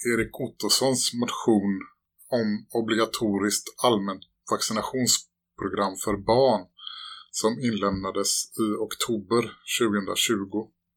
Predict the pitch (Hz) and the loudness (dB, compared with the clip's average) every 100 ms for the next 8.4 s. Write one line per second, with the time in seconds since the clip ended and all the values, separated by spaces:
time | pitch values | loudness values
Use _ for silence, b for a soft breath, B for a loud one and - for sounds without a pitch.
0 | _ _ _ _ _ _ _ - - 113 | _ _ _ _ _ _ _ -6 -4 -6
1 | 101 123 127 104 101 123 107 - - B | 2 6 8 8 6 4 2 -6 -20 B
2 | B B B B B B B - - 131 | B B B B B B B -6 2 6
3 | 135 127 131 - 143 117 127 139 120 117 | 8 8 8 12 12 12 12 10 10 8
4 | 110 139 110 120 131 139 - 117 107 104 | 8 8 10 8 6 6 8 6 4 2
5 | 117 110 101 - - 123 120 - 135 107 | 6 4 4 -6 -6 0 2 6 8 8
6 | 107 123 131 - 120 120 104 110 110 120 | 8 6 4 0 2 4 4 0 2 4
7 | 135 123 110 107 113 - 117 117 101 104 | 4 4 4 4 4 4 4 4 4 2
8 | 101 107 117 117 | 2 4 4 2